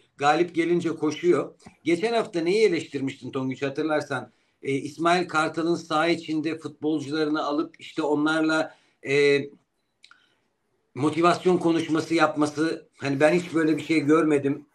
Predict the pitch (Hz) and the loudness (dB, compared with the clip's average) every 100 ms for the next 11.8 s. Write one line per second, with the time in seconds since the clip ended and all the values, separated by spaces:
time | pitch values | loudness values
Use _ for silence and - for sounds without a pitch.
0 | _ - 170 - 160 156 143 131 135 135 | _ -6 -4 0 2 4 4 2 2 2
1 | 139 151 147 131 156 139 156 160 151 139 | 0 -4 -6 0 0 2 0 0 2 2
2 | 139 151 170 151 120 113 113 110 151 185 | 2 4 4 4 4 2 0 -2 -2 -8
3 | _ _ _ _ 131 165 175 180 202 170 | _ _ _ _ -2 2 2 2 2 4
4 | 214 233 190 151 147 143 143 185 196 - | 4 4 4 4 2 2 0 0 0 -2
5 | 165 170 156 175 180 185 170 139 127 131 | 2 2 2 0 0 2 4 2 0 -6
6 | 120 120 120 117 185 - - _ - 135 | -4 -4 -4 -4 -6 -6 -12 _ -12 -6
7 | 165 202 226 220 220 220 185 214 - 220 | -4 -4 -2 0 0 0 0 -2 -2 2
8 | 202 175 156 156 147 139 139 151 147 147 | 2 2 0 -2 -2 -6 -2 2 2 2
9 | - - _ - 151 151 - 147 214 180 | -4 -8 _ 0 2 2 0 2 4 4
10 | 139 - 175 226 170 185 170 147 147 - | 2 2 0 0 0 2 4 2 2 -4
11 | - 180 156 151 147 151 175 226 | -8 -4 0 0 0 -2 -2 -6